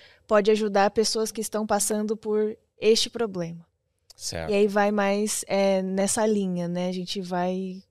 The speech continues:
Speaker 1: com o coração ali, mais ou menos.
Speaker 2: Muito bem. E, Daniel, como é que o público tá aceitando isso? Porque é muito mais fácil pro ser hum-, o ser humano, muitas vezes, aceitar a-, as coisas ruins ou as modas, os modismos da sociedade.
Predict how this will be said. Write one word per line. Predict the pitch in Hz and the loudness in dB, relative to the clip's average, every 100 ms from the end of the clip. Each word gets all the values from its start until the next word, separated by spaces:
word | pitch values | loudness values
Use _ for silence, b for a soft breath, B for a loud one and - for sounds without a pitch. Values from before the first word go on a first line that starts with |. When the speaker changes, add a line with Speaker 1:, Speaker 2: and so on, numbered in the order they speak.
| _ _ | _ _
Speaker 1:
com | 196 | -20
o | 196 | -6
coração | 202 196 202 - 185 175 | -2 -2 -4 -4 -4 -2
ali, | 175 175 | -4 -4
mais | 180 175 | -4 -4
ou | 180 | -2
menos. | 214 185 175 - _ - | -2 -2 -8 -14 _ -20
Speaker 2:
Muito | - 127 | -18 -14
bem. | 117 101 b b - | -12 -12 b b -16
E, | |
Daniel, | 117 143 147 160 | -8 -6 -6 -8
como | - 190 | -10 -12
é | 208 | -12
que | 247 | -16
o | |
público | 247 220 214 202 _ | -18 -20 -20 _ _
tá | 170 | -12
aceitando | 160 - 151 143 110 92 90 85 | -8 -8 -10 -14 -14 -12 -12 -14
isso? | 76 64 - - | -16 -12 -14 -14
Porque | 104 - | -18 -12
é | 131 | -10
muito | 143 180 226 | -10 -12 -10
mais | 196 - - | -6 -4 -4
fácil | 107 104 - | -4 -6 -8
pro | - 107 | -12 -12
ser | - 110 | -10 -8
hum-, | 110 98 - | -10 -12 -16
o | 104 - | -16 -10
ser | - 104 | -8 -6
humano, | 98 110 120 | -8 -10 -10
muitas | 110 107 92 | -12 -12 -10
vezes, | 104 117 123 | -8 -8 -6
aceitar | - 127 110 - 101 117 | -6 -6 -10 -10 -8 -8
a-, | 113 | -10
as | 104 - | -8 -8
coisas | - 113 110 - 107 - | -6 -8 -8 -8 -6 -8
ruins | 104 110 123 135 123 | -6 -8 -6 -8 -8
ou | 107 | -4
as | 104 107 | -4 -4
modas, | 104 113 120 127 117 104 | -4 -2 -2 -2 -6 -8
os | 98 | -8
modismos | 107 104 92 104 120 123 120 113 | -8 -8 -8 -6 -6 -6 -8 -8
da | 104 | -8
sociedade. | - 113 120 - - - | -6 -6 -6 -8 -10 -14